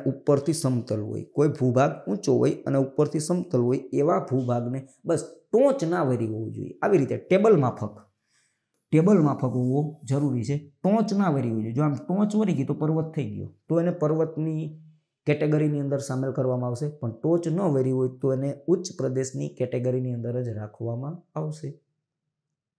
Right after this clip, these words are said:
તો આ જે વિસ્તાર તમે જોઈ રહ્યા છો, આ ઊંધા ત્રિકોણ જેવી જે મેં રચના દર્શાવેલી છે, એ દખણનો ઉચ્ચ પ્રદેશ છે, અથવા દખણના ઉચ્ચ પ્રદેશને આપણે દ્વીપકલ્પીય ઉચ્ચ પ્રદેશ પણ કહીએ છીએ. દ્વીપકલ્પી એટલા માટે કેમ કે એની ત્રણ બાજુએ શું આવેલું છે?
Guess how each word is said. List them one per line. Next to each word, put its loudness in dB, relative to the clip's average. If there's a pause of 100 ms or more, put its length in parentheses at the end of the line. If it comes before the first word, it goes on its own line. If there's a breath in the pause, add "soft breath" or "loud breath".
(560)
તો 8
આ 4
જે 4
વિસ્તાર 4
તમે 0
જોઈ 0
રહ્યા 4
છો, 4
આ 4
ઊંધા 2
ત્રિકોણ -2
જેવી 2
જે -4
મેં -2
રચના -4
દર્શાવેલી -4
છે, -4 (400 loud breath)
એ 0
દખણનો 2
ઉચ્ચ -2
પ્રદેશ -4
છે, -2
અથવા 2
દખણના -2
ઉચ્ચ -6
પ્રદેશને -4
આપણે -2
દ્વીપકલ્પીય -2
ઉચ્ચ -4
પ્રદેશ -6
પણ -6
કહીએ -4
છીએ. -4
દ્વીપકલ્પી -2
એટલા 0
માટે -4
કેમ -6
કે -2
એની 0
ત્રણ -2
બાજુએ -2
શું -6
આવેલું -4
છે? -4